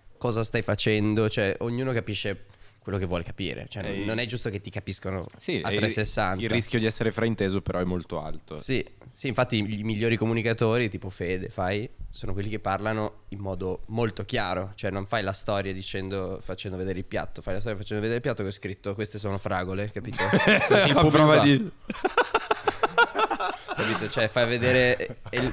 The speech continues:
Speaker 1: e questa è la comunicazione vincente con le masse, perché è inequivocabile, no? Invece appena fai qualcosa di strano, di fuori dalle righe, anche in campo musicale,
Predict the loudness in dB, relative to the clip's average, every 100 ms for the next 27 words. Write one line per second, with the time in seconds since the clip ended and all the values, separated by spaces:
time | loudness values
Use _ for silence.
0 | 0 0 2 2 2 4 4 4 2 2
1 | 0 2 2 2 2 2 2 2 2 4
2 | 4 2 0 -2 -4 -4 -2 -2 -2 -2
3 | 2 2 2 2 2 2 2 0 -2 0
4 | -2 -2 -2 -2 -2 -2 0 2 4 6
5 | 6 6 2 -2 -4 -8 -2 0 2 0
6 | 0 -4 0 2 4 2 2 0 2 0
7 | 0 0 -2 -4 -14 -16 -12 -2 -2 0
8 | 0 0 0 -2 -2 -2 2 4 6 6
9 | 6 4 0 -4 -10 -12 -14